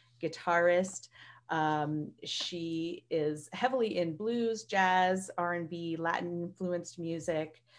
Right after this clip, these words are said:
Um, you are an alumni from San Diego State University. Um, you are really quite popular here in San Diego, and you are,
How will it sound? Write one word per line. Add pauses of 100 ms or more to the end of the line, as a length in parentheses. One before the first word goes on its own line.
(320)
Um,
you
are
an
alumni
from
San
Diego
State
University. (600)
Um,
you
are
really (340)
quite
popular
here
in
San
Diego,
and
you
are,